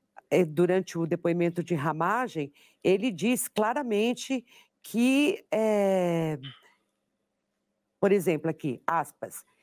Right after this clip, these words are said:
que há uma orientação pra traçar uma estratégia de reforçar politicamente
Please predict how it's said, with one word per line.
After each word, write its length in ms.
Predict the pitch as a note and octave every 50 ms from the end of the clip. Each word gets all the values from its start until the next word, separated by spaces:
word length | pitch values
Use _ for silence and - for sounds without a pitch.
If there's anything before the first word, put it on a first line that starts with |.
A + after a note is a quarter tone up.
| _ _ _
que 180 | _ - F#3+ E3+
há 80 | F3
uma 140 | G#3+ A3+ B3+
orientação 680 | C4 C4+ C#4+ C4 B3+ A#3+ - G#3 F#3+ - - A3+ - A3
pra 140 | - A#3+
traçar 420 | A#3 - - A3 F#3+ - - A3 G#3+
uma 120 | A3 A3+
estratégia 560 | A3 - - G3+ G3 - G3+ G3+ A3+ F#3 G3+
de 160 | D#3+ - G3+ G3+
reforçar 920 | F3 F#3+ A#3+ C4 - - - C#4+ C#4+ - - - A3 G#3+ G#3+ G#3+ F#3+ _ _ _ _ _ _ _ _ _ -
politicamente 1000 | A3+ A#3 A3 A3+ B3 - - - - A3+ G3+ F#3 F3 F#3 G#3 A3 - - -